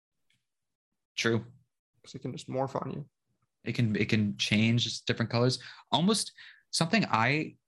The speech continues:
Speaker 1: like, too, is when it's kind of overcast. I like when it's, like, a dark blue sky.
Speaker 2: Yeah.
Speaker 1: Not necessarily, like, it's about to rain, but, like, it's kind of, like, gloomy out because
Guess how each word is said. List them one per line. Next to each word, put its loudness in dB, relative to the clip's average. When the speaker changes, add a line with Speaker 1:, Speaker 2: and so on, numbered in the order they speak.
Speaker 1:
like, 2
too, 2
is 2
when 2
it's 0
kind 0
of -10
overcast. -2
I 4
like 0
when 4
it's, 0
like, 2
a 2
dark 2
blue 4
sky. 0
Speaker 2:
Yeah. 4
Speaker 1:
Not 4
necessarily, 2
like, -6
it's -2
about 2
to 2
rain, 4
but, 4
like, 0
it's 0
kind 0
of, -4
like, 2
gloomy 4
out 0
because 2